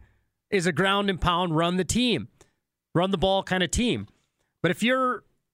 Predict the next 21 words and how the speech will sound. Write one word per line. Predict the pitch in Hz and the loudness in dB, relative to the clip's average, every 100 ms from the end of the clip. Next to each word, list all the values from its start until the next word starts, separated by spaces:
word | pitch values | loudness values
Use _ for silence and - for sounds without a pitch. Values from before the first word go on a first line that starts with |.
| _ | _
only | 226 233 202 | 2 2 0
club | 220 214 | 0 0
in | 190 | 0
the | 151 | 0
bag | 185 214 185 | 0 2 0
is, | 156 | 0
"We're | 202 | 0
just | 214 - | 0 0
gonna | 214 | 0
line | 175 190 190 | 2 0 2
up | 190 180 | 0 -2
and | 147 | 0
try | 180 | 0
to | 180 | 2
run | 165 196 | 0 0
it | 160 | -2
fifty | - 196 151 160 | -2 -2 -2 -2
times | - 190 185 165 139 | 0 0 0 0 -4
come | - 190 175 | -2 -2 -2
playoff | - 165 190 190 | 0 2 2 0
time," | - 175 196 226 | 0 0 0 -2